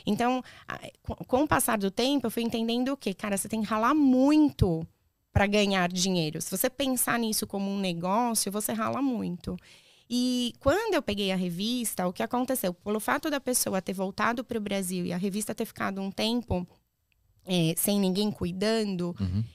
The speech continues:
Speaker 1: é, ela tava meio que abandonada, né? Então, assim, tinha muito advertising,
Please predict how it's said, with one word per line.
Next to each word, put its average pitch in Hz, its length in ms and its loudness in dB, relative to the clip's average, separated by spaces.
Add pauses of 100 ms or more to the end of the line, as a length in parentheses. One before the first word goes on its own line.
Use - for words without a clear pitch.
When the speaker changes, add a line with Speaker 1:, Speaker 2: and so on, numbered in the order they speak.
Speaker 1:
é, 202 420 0 (280)
ela 233 340 0 (260)
tava 330 300 2
meio 349 320 4
que - 140 -2
abandonada, 330 1000 2 (280)
né? 226 140 2
Então, 247 280 0
assim, 220 480 0 (220)
tinha 285 260 2
muito 240 300 2
advertising, 214 840 0